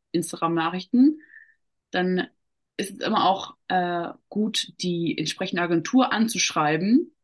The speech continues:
und zu sagen, "Hey, guck mal, ich habe hier so eine Nachricht von euch bekommen. Ist die wirklich von euch oder nicht?" Weil die sind auch dankbar dafür, wenn ihr,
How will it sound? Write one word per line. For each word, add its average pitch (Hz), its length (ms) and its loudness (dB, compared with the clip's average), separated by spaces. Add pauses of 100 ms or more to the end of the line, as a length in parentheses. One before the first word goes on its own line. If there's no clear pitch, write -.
(320)
und 185 160 -4
zu - 180 -10
sagen, 175 640 0
"Hey, 214 280 -2
guck - 180 -6
mal, 180 180 2
ich 180 120 -2
habe 180 120 0
hier 175 60 0
so 165 60 -2
eine 170 100 0
Nachricht 202 280 -4
von 160 100 -2
euch 156 120 -4
bekommen. 165 460 -4
Ist - 140 -6
die 180 120 -2
wirklich 190 220 -8
von - 140 -10
euch 170 360 -4 (560)
oder 160 580 -2 (140)
nicht?" 143 260 -2
Weil 156 100 4
die 175 100 2
sind 185 160 0
auch - 120 -2
dankbar 185 340 0
dafür, 160 240 -4
wenn 156 180 2
ihr, 156 480 0